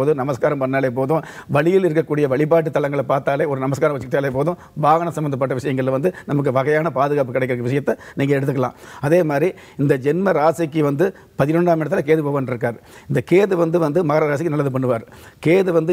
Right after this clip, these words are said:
என்னதான் கெடுக்கணுங்கிற அமைப்பு இருந்தால் கூட, உங்களுக்கு வரக்கூடிய கெடுதல்களை மட்டும் தவிர்த்து, இப்ப தொழில் இருக்குன்னு வைங்களேன், தொழில்ல வந்து எந்த தொழிலா இருந்தாலும் அதுல போட்டி பொறாமை இருந்துட்டு இருக்கும். சாதாரண உத்தியோகத்திலேயே போட்டி பொறாமை இருந்துட்டு இருக்கும். இல்ல தொழில்ல வந்து சொல்லிக்க வேண்டியதில்லை. கண்டிப்பாக போட்டி பொறாமை இருந்துட்டு இருக்கும்.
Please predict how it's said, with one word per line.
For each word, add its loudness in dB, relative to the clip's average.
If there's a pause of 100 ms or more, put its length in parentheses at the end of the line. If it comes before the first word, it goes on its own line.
என்னதான் 0
கெடுக்கணுங்கிற 0
அமைப்பு -4
இருந்தால் 0
கூட, 2 (160)
உங்களுக்கு 0
வரக்கூடிய 0 (180)
கெடுதல்களை 2
மட்டும் -2
தவிர்த்து, 0
இப்ப -2
தொழில் 4
இருக்குன்னு 0
வைங்களேன், 0 (180)
தொழில்ல 4
வந்து 2
எந்த 2
தொழிலா 2
இருந்தாலும் 0
அதுல 2
போட்டி 0
பொறாமை 0
இருந்துட்டு -2
இருக்கும். -8
சாதாரண 0
உத்தியோகத்திலேயே 2
போட்டி 0
பொறாமை 0
இருந்துட்டு -4
இருக்கும். -6 (220)
இல்ல 2
தொழில்ல 2
வந்து -2
சொல்லிக்க 0
வேண்டியதில்லை. 0 (340)
கண்டிப்பாக 2
போட்டி 2
பொறாமை 0
இருந்துட்டு -2
இருக்கும். -6